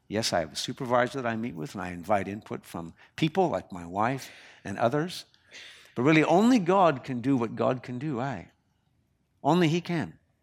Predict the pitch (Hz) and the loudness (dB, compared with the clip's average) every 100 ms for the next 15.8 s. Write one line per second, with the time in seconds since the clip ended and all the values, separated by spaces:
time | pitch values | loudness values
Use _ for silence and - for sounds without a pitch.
0 | _ - 143 147 135 139 - 120 117 - | _ -2 2 4 6 4 4 0 0 -2
1 | 117 104 - - 135 135 110 92 123 113 | 0 -2 -4 -4 0 2 0 0 2 2
2 | 107 110 - 143 123 101 90 95 92 120 | 2 -2 -4 0 2 2 -2 -6 -10 -8
3 | 101 110 98 90 98 110 104 - 90 87 | -6 -6 -6 -6 -6 -6 -4 -4 -4 -8
4 | - _ 95 98 85 95 92 78 - - | -14 _ -4 -2 -2 -4 -8 -10 -14 -14
5 | _ _ _ _ _ - 104 123 127 120 | _ _ _ _ _ -4 0 0 0 -2
6 | 104 - 98 92 92 110 104 98 - - | -2 -4 -6 -6 -4 0 2 0 -4 -12
7 | 104 92 - 127 - 123 - 107 117 110 | -8 -2 0 -2 -4 -8 -4 -2 -2 -4
8 | 113 104 - 113 98 85 95 _ - 92 | -4 -6 -6 -6 -6 -10 -16 _ -18 -8
9 | 101 107 104 98 90 127 127 92 85 85 | -2 -2 -4 -6 -2 -2 -2 -6 -8 -10
10 | 82 95 _ _ _ _ _ 90 85 131 | -10 -14 _ _ _ _ _ -12 -6 -4
11 | 143 127 95 - 92 98 90 101 127 - | -4 -6 -6 -8 -8 -8 -10 -12 -12 -12
12 | - - _ _ _ _ _ _ _ _ | -16 -20 _ _ _ _ _ _ _ _
13 | _ 98 104 113 - 104 98 - 90 98 | _ -2 0 0 0 0 0 -4 -6 -6
14 | - 123 123 - 120 113 95 92 98 - | 2 2 4 0 -2 -2 0 0 0 -6
15 | 95 92 92 98 92 85 82 90 | -8 -8 -12 -12 -12 -12 -12 -16